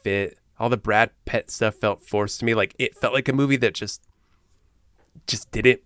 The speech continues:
work, like, whatever energy it was going for. So I'm interested to hear. It, it's, it seems like you, you seem to like it, right?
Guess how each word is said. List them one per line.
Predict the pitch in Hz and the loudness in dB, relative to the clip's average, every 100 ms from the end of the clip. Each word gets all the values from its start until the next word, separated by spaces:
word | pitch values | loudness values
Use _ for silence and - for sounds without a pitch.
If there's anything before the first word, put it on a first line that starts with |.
| - | -20
work, | 85 90 165 - - - | -6 -4 -4 -6 -14 -6
like, | 98 107 | -4 0
whatever | 104 117 | 2 2
energy | 101 107 110 | 2 0 2
it | 113 | -2
was | 90 - | -2 -6
going | 92 107 | -2 -2
for. | - 160 | 0 0
So | 156 110 92 - _ _ _ _ - | 2 0 -2 -4 _ _ _ _ -2
I'm | 117 | 2
interested | 123 - 139 110 | 2 0 0 0
to | |
hear. | 107 104 98 - _ - | 2 2 2 0 _ -4
It, | 123 | -2
it's, | 120 113 - | 0 -4 -4
it | 120 | -4
seems | - 196 120 | 0 0 0
like | 82 - | -10 -14
you, | - _ - _ | -20 _ -20 _
you | 95 | -16
seem | - 98 | -8 -8
to | 71 | -6
like | 78 156 | -6 -6
it, | - | -6
right? | - 101 | -6 -6